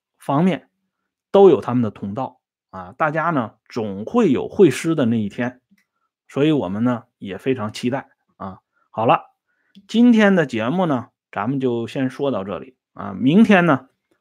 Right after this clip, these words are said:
我们来讲一期关于政治失控的这个话题，这是读书杂记了。总之呢，现在一切啊，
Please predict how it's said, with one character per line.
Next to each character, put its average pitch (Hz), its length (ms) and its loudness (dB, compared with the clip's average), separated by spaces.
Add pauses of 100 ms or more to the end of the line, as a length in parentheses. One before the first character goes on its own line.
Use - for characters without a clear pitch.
(160)
我 110 160 0
们 123 100 4
来 131 180 4
讲 92 300 -8
一 - 20 -8 (140)
期 120 340 -10
关 131 240 -2
于 117 100 -2
政 151 220 -2
治 113 80 -4
失 - 160 -8
控 208 260 0
的 85 120 -4
这 98 120 -10
个 180 100 -8
话 - 180 -10
题， - 220 -20 (260)
这 120 100 -2
是 107 200 -6
读 123 200 -6
书 143 160 -6
杂 113 200 -4
记 156 180 -2
了。 - 120 -10 (600)
总 127 160 4
之 165 100 4
呢， 156 160 6
现 147 160 0
在 143 140 4
一 123 220 -4
切 160 200 2
啊， 113 300 -4